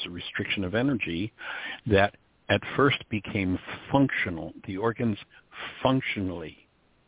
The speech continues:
fell out of alignment with the way they were designed to work. And over many, many years, that functional disorder, that restriction of energy, translates into physical deterioration and disease,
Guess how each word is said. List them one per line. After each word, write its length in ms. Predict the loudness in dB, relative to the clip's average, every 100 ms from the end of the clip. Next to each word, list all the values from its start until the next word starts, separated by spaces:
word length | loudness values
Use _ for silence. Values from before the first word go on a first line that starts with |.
| _ _ _ _ -18 2
fell 220 | 4 4
out 100 | 4
of 100 | 2
alignment 420 | 2 2 2 -2
with 120 | -6 -8
the 80 |
way 140 | -6 -4
they 120 | -4
were 140 | -6
designed 380 | -8 -6 -4 -4
to 80 | -6
work. 320 | -8 -8 -6 -8 -8 -18 _ _ _ _ _ _ _ -20 -20 -8 2
And 160 | 4
over 400 | 6 6 6 0
many, 380 | -2 0 2 2
many 260 | 2 0 -2
years, 540 | 0 2 4 2 -2 -10 -18 -20 -20 -2
that 180 | -2 -2 -8 -2
functional 500 | 2 4 4 2 0 -2
disorder, 480 | -2 0 0 0
that 280 | -2 -4 -4
restriction 540 | -4 -4 -4 -2 -2 0
of 100 | 2
energy, 500 | 2 2 -2 -4 -6 -12 -14 -14 -2
translates 500 | 4 4 4 0 -4 -4
into 380 | -2 -2 -2 -6 -8 -2
physical 540 | 0 2 0 0 -2 -2
deterioration 920 | -2 2 4 4 2 2 2 0 -2 -2
and 160 | -2 -2
disease, 440 | -2 -2 -2 -2